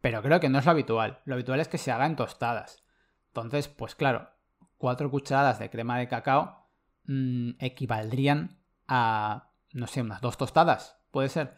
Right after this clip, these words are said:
Entonces estás recomendando que, pues bueno, eh, el consumo de, de pan con tostadas, em, a diario, bueno, yo creo que es un poco revisable, ¿no? Por lo demás, ¿se ha hecho mucha bola?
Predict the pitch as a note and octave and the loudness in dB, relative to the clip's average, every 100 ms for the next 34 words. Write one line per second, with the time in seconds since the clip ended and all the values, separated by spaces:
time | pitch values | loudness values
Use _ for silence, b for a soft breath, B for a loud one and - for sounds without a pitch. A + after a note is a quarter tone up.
0 | b b - A#2+ C3 B2+ C3 C#3+ C#3 D3 | b b -10 -4 0 0 0 0 2 2
1 | D#3 D#3 D#3 C3+ C#3+ - - A#2+ A2+ G#2+ | 0 -2 -2 -6 -6 -14 -16 -12 -10 -12
2 | - B2 A2+ G#2+ - - - A#2+ A#2+ A#2+ | -14 -16 -14 -16 -20 -20 -20 -20 -16 -14
3 | A#2+ - B2 B2 B2+ D3+ b b b _ | -12 -8 -6 -2 -2 -4 b b b _
4 | A2+ G#2 G#2 _ A2 G#2+ A2+ A2+ A#2 - | -12 -12 -12 _ -10 -8 -8 -8 -6 6
5 | D3+ E3+ F#3 G3 - - A#2+ A#2 A2 A2 | 8 10 8 6 -2 -12 -10 -10 -10 -12
6 | - A2+ A2+ C#3 D#3+ F3+ F#3 F#3+ _ _ | -14 -10 -2 2 2 2 0 -2 _ _
7 | _ C3+ A2 - _ _ C#3+ C3+ D#3+ F3 | _ -8 -8 -10 _ _ -4 0 0 0
8 | F3 C#3+ C3+ C#3 F3+ F#3 _ C#3 B2+ A2+ | -2 -2 0 2 0 -2 _ -6 -6 -4
9 | - A2 G2+ G#2 B2 - b b b b | -4 -4 -4 -8 -10 -10 b b b b
10 | b b b b b b _ _ _ E3+ | b b b b b b _ _ _ 2
11 | E3 E3+ E3 F3+ A3+ F#3 - - - - | 6 8 8 10 10 8 2 -12 -14 -2
12 | F3 - G#3 G3+ G3+ G3 A3+ G3+ C3+ - | 0 4 4 4 8 10 12 10 8 4
13 | - | -10